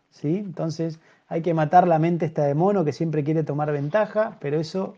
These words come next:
como decimos, pan para hoy, hambre para mañana. Entonces, traten de controlar sus impulsos, traten de fortalecer su, su carácter, ¿bien? Para ir en el camino del centro. Ni estar muy eufóricos en las cosas buenas, ni muy depre-,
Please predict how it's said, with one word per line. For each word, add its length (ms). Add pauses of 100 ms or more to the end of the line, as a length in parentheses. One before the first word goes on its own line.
(100)
como 200
decimos, 460 (500)
pan 220
para 240
hoy, 260
hambre 280
para 200
mañana. 460
Entonces, 480 (300)
traten 300
de 80
controlar 400
sus 180
impulsos, 560
traten 260
de 80
fortalecer 560
su, 160 (180)
su 180
carácter, 540 (200)
¿bien? 320 (420)
Para 420
ir 180
en 80
el 120
camino 300
del 140
centro. 420
Ni 100
estar 240
muy 220
eufóricos 720
en 140
las 100
cosas 280
buenas, 440 (360)
ni 180
muy 200
depre-, 460